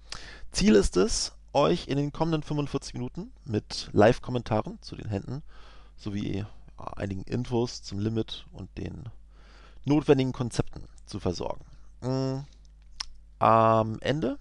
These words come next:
schauen wir uns dann noch kurz in dem Hold'em Manager,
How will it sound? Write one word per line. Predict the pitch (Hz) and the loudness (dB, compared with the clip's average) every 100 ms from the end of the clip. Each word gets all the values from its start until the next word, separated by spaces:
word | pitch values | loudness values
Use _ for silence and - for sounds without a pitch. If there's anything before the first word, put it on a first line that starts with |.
| - | -12
schauen | - - 117 | -8 -2 -2
wir | |
uns | 110 - | -2 -4
dann | 101 | -4
noch | 95 92 - | -4 -8 -10
kurz | - 92 - - - - - - - - - | -8 -6 -8 -14 -16 -20 -20 -20 -20 -20 -10
in | - 92 90 87 | -2 -2 -2 -2
dem | 80 101 | -4 -4
Hold'em | 110 117 | -4 -2
Manager, | 107 107 - 101 98 | 0 -2 0 0 0